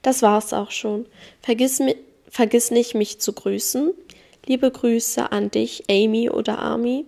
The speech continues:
Und danke für die tolle Bewertung." Und, ähm, genau, das war's auch mit der Folge.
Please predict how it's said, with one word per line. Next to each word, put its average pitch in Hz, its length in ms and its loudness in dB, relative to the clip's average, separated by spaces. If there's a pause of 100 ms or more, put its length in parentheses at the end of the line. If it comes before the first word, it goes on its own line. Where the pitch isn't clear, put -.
(440)
Und 240 100 0
danke 226 260 2
für - 200 -14
die 208 160 -2
tolle 220 300 0
Bewertung." 226 840 -2 (140)
Und, 214 440 -4
ähm, 226 280 -6 (280)
genau, 262 220 2
das 220 240 -4
war's 233 180 2
auch - 140 -2
mit 254 160 2
der 214 80 -2
Folge. 220 580 -2